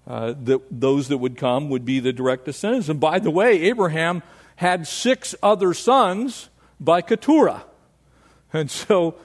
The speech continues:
Abraham had all kinds of kids. So it's not the fact that you're related to Abraham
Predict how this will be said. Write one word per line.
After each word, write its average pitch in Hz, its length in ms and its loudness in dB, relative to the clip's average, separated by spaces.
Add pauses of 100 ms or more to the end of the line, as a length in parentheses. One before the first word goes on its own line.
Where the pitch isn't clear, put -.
(240)
Abraham 226 440 4
had 202 160 4
all 277 280 8
kinds 247 380 0
of 180 100 0
kids. 135 640 -2 (1500)
So 156 160 -6
it's 147 140 -10
not 220 220 -6
the 165 80 -2
fact 151 340 -2
that 139 160 -10
you're 135 140 -2
related 127 420 -2
to 113 80 -4
Abraham 170 680 -2